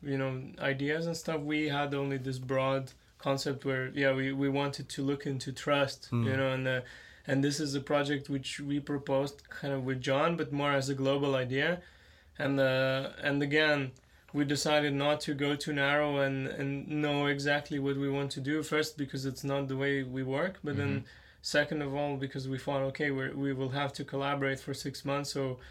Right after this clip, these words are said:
Speaker 1: if we want a nice team, you know, people will have to feel that it's their
Speaker 2: Yeah.
Speaker 1: input as well.
Speaker 2: Yeah.
Speaker 3: Yeah, yeah.
Speaker 1: Mm, and actually, and it worked out well in the sense that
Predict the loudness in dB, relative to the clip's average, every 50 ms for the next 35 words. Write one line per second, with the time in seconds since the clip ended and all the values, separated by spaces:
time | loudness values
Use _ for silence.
0 | -20 -18 -10 -6 -2 0 0 2 2 2 2 0 0 -2 -2 -2 0 0 -2 -4
1 | -4 -4 -2 -2 -2 0 -2 -2 -2 -4 -4 -4 -4 -4 -2 -2 -2 -2 -2 -4
2 | -4 -2 -2 -2 -2 -4 -10 -12 -6 -4 -2 -2 -2 -2 -4 -6 -6 -6 -6 -6
3 | -6 -4 0 2 2 4 4 4 4 4 2 0 -2 -4 -6 -4 -2 0 0 0
4 | 0 0 -2 -2 -4 -6 -6 -4 -2 -2 -2 -2 -2 -2 -2 -2 -4 -4 -4 -4
5 | -2 0 0 0 0 0 0 2 2 2 4 6 6 6 4 2 0 0 2 4
6 | 4 4 4 2 0 -2 0 0 2 2 2 0 -2 -6 -4 0 2 2 2 0
7 | 0 -2 -2 0 2 2 2 2 2 0 0 -2 -2 -2 -4 -4 -4 -2 0 2
8 | 2 2 0